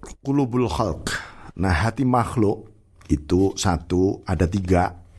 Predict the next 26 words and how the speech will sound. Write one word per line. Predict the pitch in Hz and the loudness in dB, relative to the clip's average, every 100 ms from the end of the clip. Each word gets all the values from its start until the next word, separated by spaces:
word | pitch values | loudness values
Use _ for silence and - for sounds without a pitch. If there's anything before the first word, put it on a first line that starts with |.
| - | -2
Wal | 117 123 | 2 2
qulubu | 127 131 156 135 147 | 2 0 0 0 -4
thalatha, | 120 120 127 139 - 107 | 0 2 4 2 0 0
hati | 85 95 - 104 92 | 2 0 0 0 2
ini | 120 127 - - | 2 2 0 -2
ada | 92 95 | 2 2
tiga | 117 101 90 80 78 - - | 2 0 2 2 -2 -12 -6
dalam | - 73 69 | 0 2 4
perspektif | - - 98 - 69 | 2 2 2 2 2
di | - | 2
sini. | - 73 67 98 127 - _ - - - - - | 0 2 2 0 -4 -16 _ -20 -20 -20 -20 -14
Qalbun | - 156 139 107 160 147 | -2 0 0 0 0 2
yatiru | 139 135 180 170 143 | 0 -2 -2 0 2
fid | 135 104 | 0 -4
dunya | 104 139 131 | 0 2 2
haula | 120 - 123 120 | 0 0 0 2
syahawat. | - 131 95 98 104 98 - - | 0 0 2 2 2 0 -6 -18
Ini | - 98 110 | -2 0 0
perilaku | 120 110 107 104 107 | 0 0 2 0 0
hati | 95 92 - 87 | 0 0 0 0
ya, | 65 | 0
maksud | - 90 90 | 0 -2 0
dari | 78 82 | 2 2
segi | 82 85 - 90 | 2 0 0 0
perilaku | - 90 80 78 80 | 2 2 2 0 0
hati. | 82 76 | 0 -4